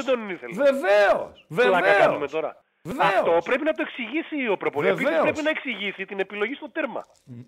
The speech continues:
Speaker 2: Σου, μαζί
Speaker 1: Γιατί
Speaker 2: σου
Speaker 1: το
Speaker 2: και
Speaker 1: παιδί
Speaker 2: εκεί.
Speaker 1: αυτό έπαιξε δύο μάτς βασικός με μια προπόνηση.
Speaker 2: Μαζί σου και εκεί.
Speaker 1: Και στα δύο γκολ έχει ευθύνη το τέρμα εντωμεταξύ.
Speaker 2: Στο πρώτο γκολ εγώ το είπα. Έτσι όπως είναι η γωνία που μπαίνει ο Ντεσπότοφ,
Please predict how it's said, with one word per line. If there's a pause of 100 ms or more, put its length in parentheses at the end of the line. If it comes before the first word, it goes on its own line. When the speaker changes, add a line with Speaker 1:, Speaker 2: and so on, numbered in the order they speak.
(760)
Speaker 2:
Σου,
μαζί
Speaker 1:
Γιατί
Speaker 2:
σου
Speaker 1:
το
Speaker 2:
και
Speaker 1:
παιδί
Speaker 2:
εκεί.
Speaker 1:
αυτό
έπαιξε
δύο
μάτς
βασικός (260)
με
μια
προπόνηση. (180)
Speaker 2:
Μαζί
σου
και (100)
εκεί. (400)
Speaker 1:
Και
στα
δύο
γκολ
έχει
ευθύνη
το
τέρμα
εντωμεταξύ. (340)
Speaker 2:
Στο
πρώτο
γκολ
εγώ
το
είπα.
Έτσι
όπως
είναι
η
γωνία
που
μπαίνει
ο
Ντεσπότοφ,